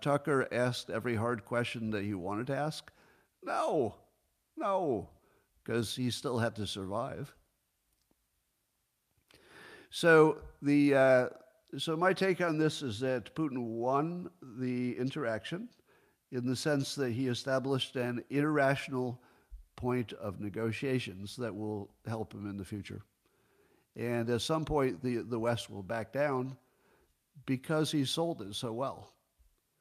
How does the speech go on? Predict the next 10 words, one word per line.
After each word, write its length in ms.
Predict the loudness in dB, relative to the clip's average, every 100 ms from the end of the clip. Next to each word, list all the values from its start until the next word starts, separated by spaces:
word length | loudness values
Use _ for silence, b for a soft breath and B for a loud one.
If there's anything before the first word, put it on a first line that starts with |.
| b b b b _
<clears throat> 0 |
The 420 | -2 -2 2 4
whole 300 | 6 4 2 0
incoherent 960 | -2 0 0 2 2 2 0 0 -2 -6
part, 380 | -4 -4 -6 -16 b b _
the 120 | -2
whole 200 | 2 0
fact 320 | 2 0 0
that 200 | -2 -6
he, 380 | -4 -4 -4 -6